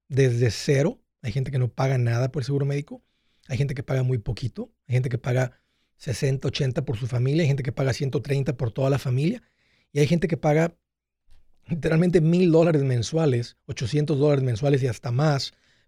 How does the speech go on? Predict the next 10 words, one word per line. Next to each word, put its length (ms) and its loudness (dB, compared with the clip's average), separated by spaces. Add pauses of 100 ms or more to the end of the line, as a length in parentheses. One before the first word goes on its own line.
porque 240 -4
hay 180 -4
cero 460 -2
subsidio 480 -2
la 80 -4
gente 260 -4
de 60 0
más 240 -2 (420)
altos 300 -6
recursos. 600 -6